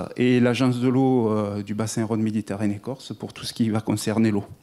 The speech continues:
Donc le groupe de travail, lui, en fait, il a, il a simplement pour mission de, de gérer le projet en termes d'objectifs, de calendrier, de suivi, et cetera, une gestion de projet classique.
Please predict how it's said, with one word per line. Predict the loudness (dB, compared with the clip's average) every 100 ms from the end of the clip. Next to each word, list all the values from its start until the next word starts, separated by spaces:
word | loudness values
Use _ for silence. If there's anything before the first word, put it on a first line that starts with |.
| _ _ _ _ _ _ _ -20 -16 -16 -6 0
Donc | 4
le | 6
groupe | 8 6
de |
travail, | 6 4 4 4
lui, | 6
en | 6 4
fait, | 2 0 2
il |
a, | 2
il | 2 2
a |
simplement | 0 0 2 4 2
pour | 4 4
mission | 4 2 2 0 -2 -14 -20 -10
de, | 0 2 4
de | 4
gérer | 2 2 2
le |
projet | 2 2 2 2
en |
termes | 0 0
d'objectifs, | 0 0 -2 0 0
de |
calendrier, | 0 0 -2 0 0 0
de | -2
suivi, | -6 -4 -4
et | -4
cetera, | -10 -10 -6 -4
une | -6
gestion | -8 -4 -4
de |
projet | -2 -4 -2
classique. | -2 -2 -2 -6